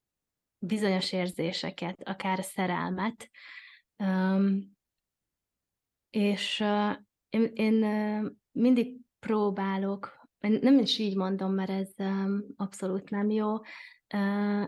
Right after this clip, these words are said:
én a szeretet energiájából, ö, közelítek mindenki felé, ö, minden cselekedetem felé, meg hogyha valamihez, ö,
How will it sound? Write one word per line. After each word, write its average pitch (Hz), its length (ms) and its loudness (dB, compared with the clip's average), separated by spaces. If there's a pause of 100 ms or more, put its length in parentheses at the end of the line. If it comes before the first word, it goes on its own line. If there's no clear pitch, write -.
(680)
én 214 140 2
a 214 40 2
szeretet 196 640 -2
energiájából, 185 1600 0
ö, 196 320 -2
közelítek 185 960 -2 (420)
mindenki 208 840 2
felé, 247 580 4 (240)
ö, 202 140 2
minden 196 400 2
cselekedetem 220 800 -2
felé, 233 460 0
meg 202 140 -2
hogyha 196 220 -12
valamihez, 202 720 -2
ö, 196 280 0